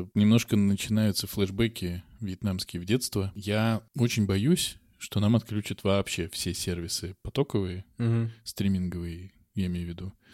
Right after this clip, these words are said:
Speaker 2: Как тебя российские отключат?
Speaker 1: <clears throat> Ну, хорошо, российские не отключат,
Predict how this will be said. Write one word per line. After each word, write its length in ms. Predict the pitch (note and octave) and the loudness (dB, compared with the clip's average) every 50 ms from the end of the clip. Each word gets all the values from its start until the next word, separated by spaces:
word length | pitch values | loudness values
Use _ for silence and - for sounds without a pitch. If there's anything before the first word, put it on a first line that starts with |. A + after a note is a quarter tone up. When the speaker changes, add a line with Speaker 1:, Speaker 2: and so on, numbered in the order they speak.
| - - - - - - - - - - - - - - | -20 -20 -20 -20 -20 -20 -20 -20 -20 -20 -20 -18 -12 -12
Speaker 2:
Как 100 | G#2+ - | -10 -4
тебя 120 | - A2+ | -2 -2
российские 420 | G#2 G2 - - A2+ - - - G#2 | -2 -2 -4 -6 -6 -8 -8 -8 -6
отключат? 400 | - - A2 A2+ - - - B2 | -4 -6 -6 -6 -6 -2 0 0
Speaker 1:
<clears throat> 100 | A#2+ A2 - - - - - - - - - - - - - - - - - - - - - - - - - - - - - - - - _ | 0 0 -4 -6 -8 -10 -12 -12 -14 -12 -12 -12 -12 -12 -12 -14 -16 -16 -16 -18 -20 -20 -20 -20 -20 -20 -20 -20 -20 -20 -20 -20 -20 -16 _
Ну, 160 | G2+ G#2 A2+ A2+ | -4 -2 -2 0
хорошо, 300 | - A2+ A2+ - - G2 | 0 0 0 0 2 2
российские 440 | G2 G2 - B2 A2 - - A2 G#2 | 2 2 2 2 0 2 2 4 4
не 80 | G2+ | 4
отключат, 640 | G2 G2 - - E3 A3 - - - B2 - - - | 4 2 2 4 4 4 6 4 2 0 0 -4 -14